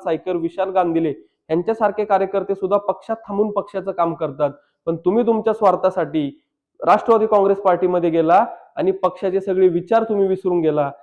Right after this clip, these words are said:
याच नेत्यांनी तुम्हाला मोठं केलं होतं, याच नेत्यांनी तुम्हाला संधी दिली होती आणि त्या संधी तुम्ही विसरता राष्ट्रवादी काँग्रेस पार्टीमध्ये जाऊन ती उमेदवारी घेतली.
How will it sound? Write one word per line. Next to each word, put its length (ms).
याच 240
नेत्यांनी 400
तुम्हाला 500
मोठं 280
केलं 220
होतं, 360
याच 220
नेत्यांनी 380
तुम्हाला 440
संधी 280
दिली 200
होती 360
आणि 140
त्या 160
संधी 340
तुम्ही 260
विसरता 580
राष्ट्रवादी 480
काँग्रेस 340
पार्टीमध्ये 500
जाऊन 220
ती 120
उमेदवारी 520
घेतली. 420